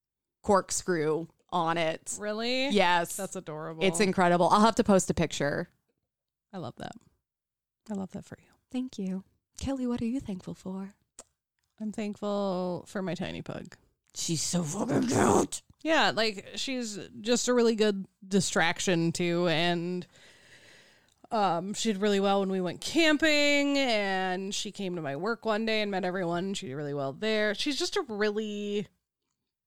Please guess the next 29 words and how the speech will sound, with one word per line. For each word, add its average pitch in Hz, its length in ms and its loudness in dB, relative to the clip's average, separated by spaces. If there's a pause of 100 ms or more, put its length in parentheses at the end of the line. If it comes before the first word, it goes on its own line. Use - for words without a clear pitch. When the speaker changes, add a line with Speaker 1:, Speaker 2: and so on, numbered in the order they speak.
(220)
Speaker 2:
good 170 480 2
dog, 120 560 0
and 139 200 -4
I 147 80 -2
really, 147 340 -6
I'm, 160 260 -6 (280)
I 240 100 0
mean, 202 100 -4
she - 140 -6
pees 185 200 -8
in 107 60 -14
the 156 60 -10
house - 220 -10
all - 60 -10
the 180 100 -12
time, 180 200 -10
but 151 220 -6
besides 254 380 0
that, 208 320 2
she's 226 160 -2
a 233 40 0
really 269 220 4
good 214 180 4
dog. 202 240 4
<laughs> - 60 -2 (1200)
Speaker 1:
Well, 359 160 6
she's 370 200 4
a 320 80 6
puppy. 170 680 2